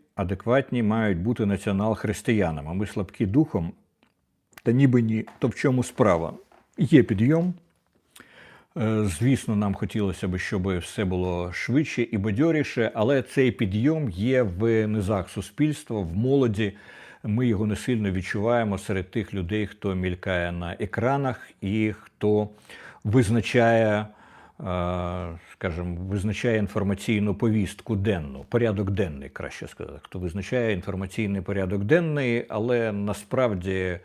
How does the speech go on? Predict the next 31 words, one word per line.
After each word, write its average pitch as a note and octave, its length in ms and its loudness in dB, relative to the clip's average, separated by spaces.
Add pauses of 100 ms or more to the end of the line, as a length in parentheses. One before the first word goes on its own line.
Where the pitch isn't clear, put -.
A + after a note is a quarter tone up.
(320)
ті, D3 140 8
хто C3 160 4
визначає A#2 400 2
інформаційний B2 640 0
порядок G#2 380 0
денний, A2+ 340 0
не B2 180 4
визначає B2 640 2
глибинного A2 720 2
порядку F2 500 -6
денного, B2+ 500 -4
а F2 80 -4
там A#2+ 260 -4 (380)
цей G#2 300 0
підйом G2 520 -2
є. F#2+ 220 0
Та D3+ 200 -2
я D#3+ 240 0
знаю, D3+ 300 0
в - 160 -12
принципі, D3 460 0
дуже B2+ 260 0
багатьох A#2+ 500 -2
людей, A#2+ 420 0 (320)
вам G#2+ 320 0
відомих, A#2+ 580 2
які, F#2+ 380 -2 (560)
е, F2+ 600 -2 (100)
стали A2+ 600 6
на F#2+ 280 0
ґрунт, G#2 500 -2